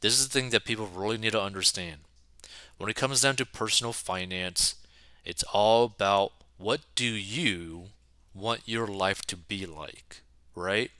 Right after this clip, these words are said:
What is your lifestyle that you want? Why are you wanting to do any of this, right? Because we could use this as another example, right?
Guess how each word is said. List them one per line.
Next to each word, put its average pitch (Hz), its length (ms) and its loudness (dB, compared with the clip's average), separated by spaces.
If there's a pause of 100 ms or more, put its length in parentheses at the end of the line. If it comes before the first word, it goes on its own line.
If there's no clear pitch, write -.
(460)
What 110 280 2
is 123 300 4 (180)
your 90 800 -2 (500)
lifestyle 95 1000 2
that 92 180 -4
you 92 140 -8
want? 87 400 -10 (760)
Why 95 760 8 (200)
are 107 160 4
you 104 220 -2
wanting 98 460 -6
to 101 100 -4
do 92 400 -8
any 107 300 -6
of 78 180 -10
this, - 400 -6 (140)
right? 98 180 -4 (160)
Because 147 480 4 (380)
we 135 100 2
could 170 180 2
use 147 180 6
this 131 140 8
as 127 540 8
another 104 460 -2
example, 90 640 -2 (380)
right? 98 360 4